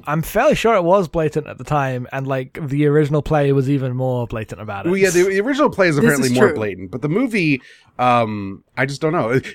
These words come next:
Speaker 2: 'Cause the Wikipedia is like, "Ah, recent reviews and criticism of Rope have noticed a homosexual subtext." I'm like, "What are you talking about? They're just a
Speaker 1: <laughs> What
Speaker 2: couple."
Speaker 1: are you talking about? Yeah.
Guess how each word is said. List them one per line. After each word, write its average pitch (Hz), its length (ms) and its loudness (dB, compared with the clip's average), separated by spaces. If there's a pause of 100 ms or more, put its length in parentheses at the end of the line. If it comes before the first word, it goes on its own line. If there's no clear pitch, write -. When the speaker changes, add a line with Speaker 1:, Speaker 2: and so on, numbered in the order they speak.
Speaker 2:
'Cause 185 160 0
the 170 240 0
Wikipedia 226 400 0
is 170 100 -2
like, 135 200 0
"Ah, 131 100 4
recent 123 460 -2
reviews 104 320 -8
and 104 80 -10
criticism 104 360 -6
of 92 120 -10
Rope 107 180 -4
have 104 100 -10
noticed 131 360 0
a 120 40 -6
homosexual 123 460 -4
subtext." 139 460 -4
I'm 120 40 -4
like, 110 120 -6
"What 135 260 2
are 170 60 6
you 156 60 2
talking 160 420 2
about? 127 260 0
They're 139 100 2
just 226 300 4
a 254 40 6
Speaker 1:
<laughs> 247 40 8
What 240 80 8
Speaker 2:
couple." 214 220 4
Speaker 1:
are 208 60 -2
you 196 40 -4
talking 208 340 -2
about? 165 280 -6
Yeah. 156 300 -4